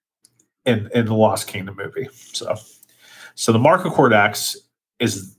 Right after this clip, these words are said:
blonde hair and the ability to communicate with sea life. So I like this factor in Atlanteans. I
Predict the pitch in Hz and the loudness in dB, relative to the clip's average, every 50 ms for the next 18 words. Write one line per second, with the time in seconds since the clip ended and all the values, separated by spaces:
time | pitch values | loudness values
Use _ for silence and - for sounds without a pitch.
0 | _ 117 107 104 107 120 147 185 202 160 123 110 101 98 98 101 - - - - | _ -10 -8 -4 0 2 2 2 2 2 2 2 2 2 2 -2 -2 -6 -12 -20
1 | _ _ _ _ _ 110 110 107 107 101 98 117 120 117 113 113 113 110 110 - | _ _ _ _ _ -6 -4 -4 -6 -2 2 4 4 6 4 4 2 0 -2 -4
2 | - 110 104 104 101 101 - 101 92 92 98 - _ 110 110 107 - - - 117 | -2 -2 0 0 -2 -2 -4 -4 -4 -4 -8 -12 _ -8 -8 -6 -6 -6 -6 -6
3 | 107 101 98 95 87 101 101 - - - _ _ _ _ _ _ _ _ _ _ | -6 -4 -6 -8 -8 -10 -12 -14 -18 -20 _ _ _ _ _ _ _ _ _ _
4 | _ _ _ _ _ _ _ _ _ - - - - 123 107 101 98 - - 117 | _ _ _ _ _ _ _ _ _ -14 -12 -4 -2 0 2 2 0 2 2 2
5 | 131 165 175 135 107 104 101 101 110 113 123 131 - - - 139 139 - - 147 | 2 4 2 0 -2 -2 0 4 4 4 4 4 2 0 0 0 0 2 2 2
6 | 127 123 - - 131 117 113 113 120 127 127 123 - - 127 131 127 127 120 - | 0 2 0 -2 -2 -2 -2 -4 -2 -4 -4 -6 -8 -10 -10 -10 -10 -12 -12 -14
7 | - - _ - 101 101 101 | -16 -14 _ -2 0 0 0